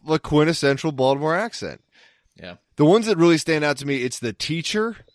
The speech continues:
Speaker 1: from, I guess, is that season four? Or is that season three? The Pres Beluski, or maybe she's a, is she the principal? The Pres Beluski
Speaker 2: Yeah.
Speaker 1: works with?
Speaker 2: Lambs to the slaughter.
Speaker 1: Yeah. Her. <laughs> And, uh,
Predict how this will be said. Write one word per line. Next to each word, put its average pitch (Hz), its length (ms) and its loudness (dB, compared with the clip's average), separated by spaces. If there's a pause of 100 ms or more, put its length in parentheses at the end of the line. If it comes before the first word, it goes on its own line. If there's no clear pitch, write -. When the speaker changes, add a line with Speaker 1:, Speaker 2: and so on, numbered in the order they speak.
Speaker 1:
from, 143 220 -4
I 131 120 2
guess, 131 280 -2
is 120 60 -6
that 131 140 -4
season 127 280 -2
four? 131 480 -4 (360)
Or 113 60 -8
is 117 60 -2
that 117 80 -4
season 110 320 -6
three? 117 220 -4
The 101 100 -4
Pres 123 280 -2
Beluski, 120 360 -2
or 120 120 -2
maybe 135 180 -4
she's 127 180 -4
a, 104 160 -6
is 117 100 -8
she 135 120 -6
the 107 100 -6
principal? 160 640 -6
The 123 80 -6
Pres 135 240 -2
Beluski 127 440 -2
Speaker 2:
Yeah. 143 120 -4
Speaker 1:
works 156 300 -6
with? 165 320 -6 (400)
Speaker 2:
Lambs 127 460 0
to 135 160 -2
the 127 80 -2
slaughter. 123 720 -2 (300)
Speaker 1:
Yeah. 113 380 -2 (220)
Her. 151 440 4
<laughs> - 60 -10 (1700)
And, 120 580 -4
uh, 107 800 -4